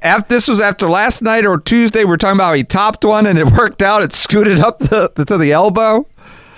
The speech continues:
This one did not clear the creek. However,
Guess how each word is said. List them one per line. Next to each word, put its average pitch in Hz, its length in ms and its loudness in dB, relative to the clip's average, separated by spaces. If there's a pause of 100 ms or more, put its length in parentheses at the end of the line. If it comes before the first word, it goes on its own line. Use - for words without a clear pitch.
(220)
This 233 260 0
one 247 180 2
did 190 180 0
not 208 260 0
clear 226 240 0
the 208 80 -2
creek. 190 380 -2 (180)
However, 175 800 0